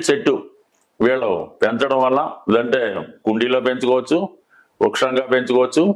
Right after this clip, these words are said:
మారేడు దళాలతో శివుడికి అభిషేకం చేయడం వల్ల ఈ నక్షత్ర జాతకులు అఖండ సామ్రాజ్య యోగాన్ని పొందే అవకాశం ఉన్నది. ఇక స్వాతి నక్షత్ర జాతకులు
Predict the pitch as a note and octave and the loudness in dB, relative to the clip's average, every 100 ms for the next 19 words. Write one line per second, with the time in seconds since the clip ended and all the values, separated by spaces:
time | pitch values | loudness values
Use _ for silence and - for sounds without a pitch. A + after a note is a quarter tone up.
0 | - _ _ _ _ F#2+ G#2 B2+ E3 F#3 | -4 _ _ _ _ 0 0 0 0 0
1 | F3 D3 C#3+ D3+ D3+ D3 B2+ - - _ | 0 0 2 2 0 0 0 -2 -10 _
2 | _ - - C3+ D#3+ C#3+ C3 C3 C#3+ C#3 | _ -6 -2 0 2 2 2 2 2 0
3 | C3 C3 B2 B2 C3 C#3 - - _ A2+ | 0 0 0 0 0 -2 -6 -18 _ 0
4 | A#2+ A#2 C#3+ C3+ C#3 B2+ B2 A#2+ A#2+ C3 | 0 -2 -4 -2 -2 0 -2 -2 0 2
5 | G#2+ G#2+ - _ _ _ - G2 D3 D3 | 0 -2 -8 _ _ _ -4 -2 -2 -2
6 | D3 A2+ - - - A2+ B2 B2 C3 B2 | -2 -4 -10 -10 -4 -2 0 -2 0 0
7 | B2 A#2+ A#2 A2+ A2+ G2+ - _ _ - | 0 0 0 -2 -2 -4 -6 _ _ -2
8 | G#2 A#2 G#2 G2+ G#2 - E2 E2+ - - | 0 2 0 0 -2 -2 -4 -2 -4 -6
9 | _ _ _ - _ _ C3 C#3+ C3+ G2 | _ _ _ -20 _ _ -2 0 0 -2
10 | - - - A#2 A#2+ D3+ E3 D#3+ D#3 D#3 | -4 -6 -2 0 0 0 0 0 0 -2
11 | D3+ C#3+ C#3 C#3 C3+ C3+ C#3 | 0 0 0 -2 -2 0 2